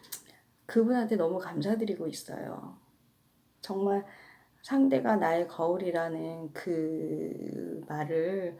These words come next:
너무 제가 실감하게 할 수 있었던, 그러니까 참 희한하게, 음, 프로 같은 거에서 의도하지 않은 바를 저는 그게 캐치가 되는 게 가끔 있는 게 전 되게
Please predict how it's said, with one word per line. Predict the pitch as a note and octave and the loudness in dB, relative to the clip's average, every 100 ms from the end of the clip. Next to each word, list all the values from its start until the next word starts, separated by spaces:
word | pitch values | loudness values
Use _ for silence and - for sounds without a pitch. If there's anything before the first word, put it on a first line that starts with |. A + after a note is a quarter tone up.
| - - - _ | -16 -20 -20 _
너무 | G#3+ A3+ A3+ | 2 4 4
제가 | F3 E3 | 2 0
실감하게 | E3+ C4+ C4+ B3+ A#3 G#3+ G#3 - - - - G#3 | 0 0 2 2 2 0 -2 -4 -4 -6 -6 -4
할 | C4 | -4
수 | C4+ | -2
있었던, | F#3 D3 E3 - D#3+ E3 F3+ F3 E3+ - - - - - | -4 -4 -8 -4 -2 0 -2 -4 -8 -16 -20 -20 -14 0
그러니까 | G#3+ G#3 G#3+ G#3 - - | 2 4 2 -2 -6 -4
참 | - E4+ | -4 -4
희한하게, | - F#4+ F4 C#4 A#3+ A3+ B3+ G#3+ - - _ _ _ _ _ _ - - - _ _ - | 6 8 8 4 2 2 2 0 -4 -12 _ _ _ _ _ _ -8 -8 -14 _ _ 0
음, | G#3 G3 F#3+ F#3+ F#3+ G#3 G#3 - - _ _ | 0 0 -4 -6 -4 -6 -8 -18 -20 _ _
프로 | - F4 | -2 4
같은 | F#4 E4+ D#4 | 6 6 6
거에서 | C4+ A#3 A#3 G#3+ | 6 6 4 2
의도하지 | F#3+ G#3 D4+ F#4 E4+ E4+ C4 | 4 6 8 8 8 6 4
않은 | E3+ F#3 G#3 | 4 4 6
바를 | F#3+ F#3 | 4 2
저는 | F3+ F3 F#3+ F#3 | 0 -2 -2 -4
그게 | - E3+ | -8 -12
캐치가 | - D4+ - F4 D#4 | -8 -2 2 4 4
되는 | F#3+ F3+ G3 F#3+ F3+ F3+ E3+ F#3+ G3 - - | 2 2 2 2 0 0 -2 -6 -4 -4 -4
게 | - | -8
가끔 | - - - F#3 | -10 -10 -4 -2
있는 | D#3 E3 E3 | -2 -4 -4
게 | G#3+ G#3+ F3 - - - - _ _ | 0 2 0 -6 -14 -20 -20 _ _
전 | - - - | -10 -8 -8
되게 | F3+ F3 D#3+ - | -8 -6 -4 -6